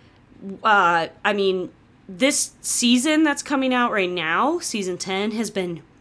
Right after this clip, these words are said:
really fucking good. We're seeing all the drama between, um, Katie and Scheana,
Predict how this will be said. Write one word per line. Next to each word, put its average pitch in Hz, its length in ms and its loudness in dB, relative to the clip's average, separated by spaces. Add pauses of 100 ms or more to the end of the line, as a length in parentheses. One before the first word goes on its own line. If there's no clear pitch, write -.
(140)
really 240 360 4
fucking 190 380 -4
good. 165 360 -6 (420)
We're 185 100 -6
seeing 196 380 0
all 208 300 2
the 247 80 -2
drama 185 680 2 (300)
between, 185 840 0
um, 151 540 -4 (480)
Katie 196 760 -4
and 160 460 -6
Scheana, 247 800 2